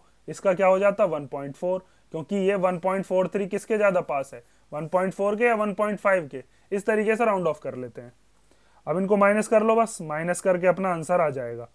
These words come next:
तो ये हो गया फ़ाइव, इधर कर लेता हूँ, फ़ाइव टू फ़ाइव में से माइनस करना है वन पॉइंट फ़ोर सेवन। तो ये फ़ाइव टू फ़ाइव पॉइंट से पहले का माना जाता है, उसमें ज़ीरो लगा लिया। अब माइनस करो,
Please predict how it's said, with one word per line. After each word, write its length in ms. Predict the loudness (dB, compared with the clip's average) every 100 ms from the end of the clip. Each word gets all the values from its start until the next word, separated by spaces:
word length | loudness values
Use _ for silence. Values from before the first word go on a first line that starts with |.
| _ _ _ _ _ -6
तो 60 |
ये 60 | 2
हो 120 | 4
गया 180 | 6 4
फ़ाइव, 720 | 2 0 2 6 6 6 2
इधर 260 | -4 -4 -2
कर 180 | 0 2
लेता 260 | 0 0
हूँ, 100 | -4 -4
फ़ाइव 500 | -2 2 4 2 0
टू 260 | -4 -4 -4 0
फ़ाइव 240 | 0 0
में 160 | -4 -8
से 240 | -4 -4 -6 _ _ _
माइनस 440 | -6 -2 0 -2 -2
करना 360 | -2 -2 -4
है 140 | -2 -2
वन 420 | 0 0 0 -2 -4
पॉइंट 400 | -4 -2 -4 -6
फ़ोर 420 | -6 -2 0 -2
सेवन। 440 | 0 0 0 -4 -14 _ _ _ -8
तो 60 |
ये 140 | -2 0
फ़ाइव 240 | 2 2
टू 140 | 2 2
फ़ाइव 220 | 4 2 0
पॉइंट 240 | -2 -2
से 100 | -2
पहले 280 | 2 4 4
का 80 | 0
माना 200 | 0 2
जाता 240 | 2 4
है, 80 | 4
उसमें 420 | 4 -2 -4 -4 -6 _ _ -10
ज़ीरो 320 | -2 2 2
लगा 200 | 2 0
लिया। 200 | 0 -2
अब 60 |
माइनस 320 | -2 -2 -2 2
करो, 280 | 2 2